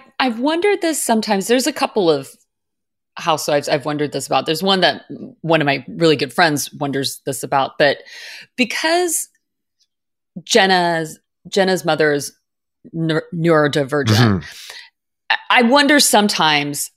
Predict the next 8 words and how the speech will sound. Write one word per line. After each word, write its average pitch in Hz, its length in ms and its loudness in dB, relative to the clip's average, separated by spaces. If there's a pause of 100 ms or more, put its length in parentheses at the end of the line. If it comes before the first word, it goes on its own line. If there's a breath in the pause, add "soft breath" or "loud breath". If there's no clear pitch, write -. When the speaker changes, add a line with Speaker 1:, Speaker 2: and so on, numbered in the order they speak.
Speaker 1:
if 156 420 2 (640)
Jenna 190 280 4
is 233 480 0
neurodivergent 214 800 2
as 165 160 -2
Speaker 2:
Mm-hmm. 180 40 -2
Speaker 1:
well, 208 540 2 (440 loud breath)
n-, 175 480 2